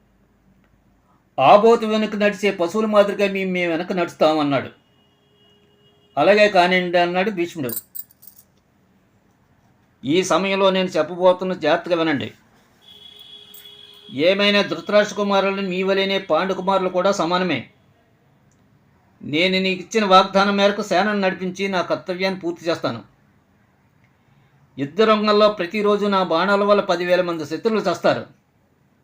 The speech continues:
కానీ పాండు కుమారులు మాత్రం నేను చంపలేను. ఈ యుద్ధం నా సమ్మతిపై వచ్చింది కాదు.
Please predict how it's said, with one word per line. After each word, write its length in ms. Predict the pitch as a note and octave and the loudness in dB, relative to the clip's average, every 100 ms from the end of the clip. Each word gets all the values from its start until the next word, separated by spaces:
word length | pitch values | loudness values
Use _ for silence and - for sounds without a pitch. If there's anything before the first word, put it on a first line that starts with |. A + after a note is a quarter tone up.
| _ _ _ _ _ _ - | _ _ _ _ _ _ -6
కానీ 260 | C#3+ F#3 G3 | 0 0 0
పాండు 380 | D#3 D3+ G3+ | 0 0 2
కుమారులు 380 | G#3 G#3 G#3 G3+ | -2 0 0 0
మాత్రం 360 | G3+ G3+ G#3+ G#3 | 0 0 0 -2
నేను 140 | F#3 | -2
చంపలేను. 500 | D3 E3+ E3+ D#3+ A#2 - _ _ _ _ _ _ _ _ _ _ _ _ _ _ _ _ _ _ _ _ _ _ _ _ | -2 -2 0 0 -2 -10 _ _ _ _ _ _ _ _ _ _ _ _ _ _ _ _ _ _ _ _ _ _ _ _
ఈ 160 | D3+ F3+ | -4 -2
యుద్ధం 300 | - A3 A3 | 0 0 2
నా 120 | G3+ | 2
సమ్మతిపై 460 | F3+ D#3+ G3+ G#3 G#3+ | 2 0 -2 -2 0
వచ్చింది 340 | G3+ G3+ E3+ | 0 -2 0
కాదు. 320 | D#3+ D#3+ A2+ | 2 2 0